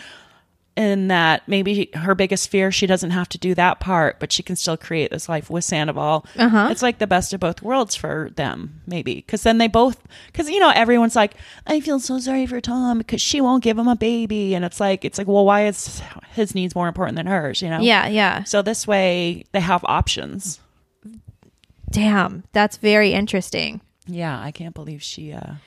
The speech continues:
Speaker 1: announced
Speaker 2: What
Speaker 1: that.
Speaker 2: would really suck is if that, like, was gonna be part of the show and now it's not. <laughs> You know what I mean?
Speaker 1: Right.
Speaker 2: 'Cause how great of a storyline would that have been that, like, she's doing this for him and, like,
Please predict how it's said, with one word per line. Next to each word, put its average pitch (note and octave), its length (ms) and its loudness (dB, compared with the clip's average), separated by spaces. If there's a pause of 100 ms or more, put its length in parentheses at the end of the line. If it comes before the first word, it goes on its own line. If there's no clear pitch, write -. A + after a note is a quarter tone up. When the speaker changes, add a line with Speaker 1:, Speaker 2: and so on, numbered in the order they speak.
(100)
Speaker 1:
announced F3 240 -6
Speaker 2:
What A#3+ 140 6
Speaker 1:
that. A3+ 60 2
Speaker 2:
would A3+ 200 2
really A3+ 280 4
suck G#3+ 300 2
is G#3 140 0
if F#3+ 180 2
that, G3 240 0
like, G3 180 -2
was G#3 260 0
gonna G3+ 180 -2
be G3 140 -2
part G3 240 0
of F#3+ 80 -4
the G3 100 -2
show G3 300 -4
and F3+ 100 -6
now F3 160 -8
it's - 180 -14
not. - 440 -10
<laughs> - 40 -20 (420)
You E4+ 100 -2
know E4+ 100 4
what F#4 100 4
I E4+ 120 4
mean? B3+ 260 -4 (280)
Speaker 1:
Right. E3+ 600 -10 (200)
Speaker 2:
'Cause C#4+ 120 2
how C#4 240 4 (100)
great B3 180 2
of B3 80 2
a A#3+ 40 0
storyline B3 580 2
would G#3+ 140 0
that G#3 120 2
have G3 140 0
been G#3+ 320 2
that, G3 140 -2
like, G3 340 -4
she's A3 380 -2
doing G#3+ 340 2
this F#3+ 240 -4
for G3+ 160 -6
him G3 340 -2
and, G#3 120 -4
like, G3 180 -4